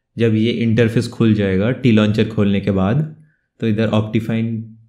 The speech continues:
तो आपको नहीं दिखेगा, आपको पहले दिखेगा रिलीज वन पॉइंट एटीन।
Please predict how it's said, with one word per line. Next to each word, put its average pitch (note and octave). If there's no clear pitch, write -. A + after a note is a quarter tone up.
तो A#2
आपको G#2+
नहीं G2
दिखेगा, F#2
आपको G2
पहले G#2
दिखेगा G#2
रिलीज A2+
वन A2
पॉइंट A#2+
एटीन। F#2+